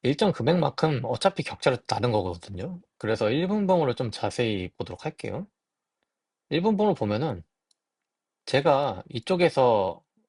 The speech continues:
아래쪽에서 계속 바이잖아요. 위쪽에서는 셀이잖아요.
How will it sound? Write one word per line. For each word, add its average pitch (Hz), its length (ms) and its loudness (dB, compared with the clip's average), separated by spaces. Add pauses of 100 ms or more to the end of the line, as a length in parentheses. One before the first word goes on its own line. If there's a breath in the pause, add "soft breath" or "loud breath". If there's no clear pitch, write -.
(180)
아래쪽에서 151 520 2
계속 147 480 -2 (160)
바이잖아요. 113 680 0
위쪽에서는 110 640 -2
셀이잖아요. 101 600 -2